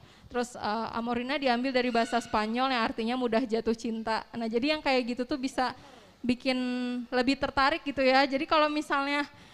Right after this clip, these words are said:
mie ayam, Ibu <laughs> ya produknya, mungkin mie ayamnya bisa dibilang misalnya menggunakan ayam atau apa dari bumbu-bumbu pilihan gitu, dari rempah-rempah yang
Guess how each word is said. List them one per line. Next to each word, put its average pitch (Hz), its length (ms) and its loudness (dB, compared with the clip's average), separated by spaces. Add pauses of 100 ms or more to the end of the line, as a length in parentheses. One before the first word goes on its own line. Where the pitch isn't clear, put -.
mie 302 160 -6
ayam, 311 520 4
Ibu 302 260 0
<laughs> 349 60 2
ya 330 160 4
produknya, 277 500 0 (380)
mungkin 403 320 -2
mie 381 80 0
ayamnya 359 480 0
bisa 330 240 -2
dibilang 311 360 -2
misalnya 330 240 -4
menggunakan 302 600 -2 (160)
ayam 285 240 -4
atau 269 200 -2
apa 294 160 -4
dari 269 200 0
bumbu-bumbu 254 560 -6
pilihan 269 720 -4
gitu, 247 160 -10 (320)
dari 269 240 2
rempah-rempah 277 920 -4 (720)
yang 254 240 -2